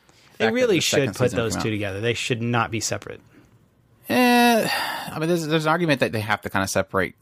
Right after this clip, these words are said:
Speaker 2: things like that 'cause of, you know, the arcs and stuff sometime with a lot of these shows that are multi-cord.
Speaker 1: I'll take what I can get, though.
Speaker 2: But yeah, I, th-, I think it is important to kind of question the concept of, of how long does it take to be considered a classic, just because I think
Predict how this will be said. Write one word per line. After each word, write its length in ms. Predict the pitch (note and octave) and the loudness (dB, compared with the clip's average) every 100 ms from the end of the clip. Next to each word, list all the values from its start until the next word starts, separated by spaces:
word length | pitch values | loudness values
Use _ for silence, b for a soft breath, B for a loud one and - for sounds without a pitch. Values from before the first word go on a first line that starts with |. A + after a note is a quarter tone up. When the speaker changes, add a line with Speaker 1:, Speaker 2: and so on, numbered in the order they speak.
| - | -6
Speaker 2:
things 280 | F#2 F#2 F#2+ | -4 -4 -4
like 200 | F2+ - | -6 -2
that 240 | F2+ E2+ | 0 0
'cause 180 | - F#2+ | -4 -4
of, 380 | F#2 F#2 G2 - _ - | -4 -4 -10 -20 _ -10
you 120 | F2+ | -6
know, 280 | E2+ E2+ F#2+ | -6 -6 -6
the 300 | F2+ E2+ - - | -6 -6 -8 0
arcs 340 | G2+ G2+ - - | 2 2 0 -8
and 100 | F#2+ | -4
stuff 360 | - F2+ - | -2 -2 -2
sometime 400 | - G2 G2 F#2 | -2 0 0 -2
with 100 | G2 | -2
a 60 | G2 | -2
lot 160 | F#2+ | 0
of 60 | F#2+ | 0
these 120 | F#2 | -2
shows 220 | - F#2 | -2 0
that 60 | F#2+ | 0
are 40 | |
multi-cord. 640 | F#2 F#2 - - - F2 - B B B B B B B B B B _ _ _ _ - | 0 0 -4 -6 -6 -6 -10 B B B B B B B B B B _ _ _ _ -4
Speaker 1:
I'll 120 | C3+ | -2
take 260 | C3+ D3 C3 | 2 0 0
what 80 | A2 | -4
I 80 | G2 | -6
can 200 | - - | -12 -20
get, 140 | - | -18
though. 180 | - - _ _ _ _ _ | -20 -20 _ _ _ _ _
Speaker 2:
But 100 | G3 | 0
yeah, 240 | G#3+ C3 C#3+ | 2 4 2
I, 40 | |
th-, 140 | E3 F#3 | 2 2
I 60 | |
think 140 | F#3+ C4+ | 2 2
it 80 | C4 | 2
is 140 | A3 | 0
important 320 | F3+ D3+ C#3 | 0 0 0
to 40 | B2+ | 0
kind 160 | B2 A2 | 0 0
of 140 | G#2+ _ - _ _ _ _ _ _ _ - | -4 _ -20 _ _ _ _ _ _ _ -6
question 500 | - F3+ - F3+ D3 | 0 0 0 0 0
the 60 | B2+ | 2
concept 580 | A#2+ A2+ A2 A2 G2 | 2 2 2 0 2
of, 340 | G#2 G2+ G2 - | 0 0 -4 -4
of 320 | G#2+ G#2+ G2 - | 2 2 0 -8
how 280 | - A#2 A#2+ | -4 0 2
long 220 | A#2 A2 | 2 0
does 80 | G2+ | -2
it 80 | - | -4
take 220 | G#2+ G2 | -4 -4
to 80 | G2 | -8
be 100 | F#2 | -6
considered 420 | G2 - G2+ G2 | -6 -2 -2 -2
a 40 | |
classic, 480 | F#2+ - G2 G2 G#2 | -4 0 0 0 -6
just 120 | A2+ | -6
because 220 | C3 C#3 C3 | -2 0 0
I 80 | |
think 220 | A#2+ E3+ | 0 -2